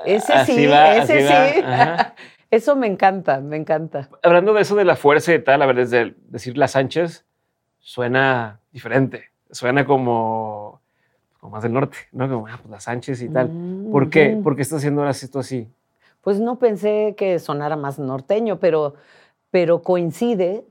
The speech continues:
Speaker 1: con el hecho de que quería hacer un tributo a, a esa parte de mi familia,
Speaker 2: Ok.
Speaker 1: ¿no? A los Sánchez, que,
Speaker 2: Ujú.
Speaker 1: que somos una buena raza, ¿eh? Allá
Speaker 2: <laughs>
Speaker 1: en el pueblo de mi mamá
Speaker 2: Ajá.
Speaker 1: son, somos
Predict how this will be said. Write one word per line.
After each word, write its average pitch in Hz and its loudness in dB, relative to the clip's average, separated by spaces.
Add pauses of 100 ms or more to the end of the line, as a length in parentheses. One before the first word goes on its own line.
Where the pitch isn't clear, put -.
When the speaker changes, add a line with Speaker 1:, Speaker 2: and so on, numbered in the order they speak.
(100)
Speaker 1:
con 156 -4
el 156 -2
hecho 170 -4
de 160 -4
que 151 -4
quería 165 -2 (480)
hacer 170 0
un 180 -4
tributo 160 -2
a, 151 -2 (160)
a 151 -6
esa 156 -2
parte 165 -2
de 147 -2
mi 139 -6
familia, 147 -6 (540)
Speaker 2:
Ok. - -20
Speaker 1:
¿no? 160 -6
A 196 -4
los 143 -4
Sánchez, 160 -8
que, 113 -4
Speaker 2:
Ujú. 151 -6 (440)
Speaker 1:
que 156 -6
somos 214 -8
una 240 -4
buena 226 -6
raza, 214 0
¿eh? 226 -2
Allá 202 4
Speaker 2:
<laughs> 254 0
Speaker 1:
en 240 2
el 185 -2
pueblo 226 2
de 196 0
mi 160 -4
mamá 156 -4
Speaker 2:
Ajá. 285 -4
Speaker 1:
son, 214 -8
somos 220 -10